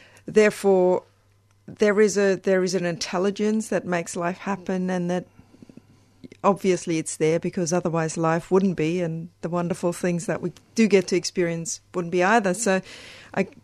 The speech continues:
I'm starting to trust that there is something that is, has got an overview that I'm just not privy to. And, uh, so, yeah, I'll keep it simple and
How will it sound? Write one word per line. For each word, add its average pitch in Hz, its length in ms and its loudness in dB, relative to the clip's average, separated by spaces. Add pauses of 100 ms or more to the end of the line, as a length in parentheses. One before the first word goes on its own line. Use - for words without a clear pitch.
(240)
I'm 202 200 2
starting 214 540 2
to 208 120 -8
trust 214 460 0
that 190 200 -6
there 180 180 0
is 185 200 0
something 180 540 -2
that 170 140 -2
is, - 500 -4 (1120)
has - 200 -4
got 196 200 2
an 185 100 2
overview 180 600 0
that 175 140 -6
I'm 170 200 -6
just - 260 -8
not 175 200 -8
privy 185 300 -6
to. 254 320 -2 (600)
And, 185 460 -4
uh, 175 360 -2
so, 170 540 -2
yeah, 202 300 0
I'll 175 140 -4
keep - 280 -6
it 180 120 -4
simple 190 440 0
and 175 400 -6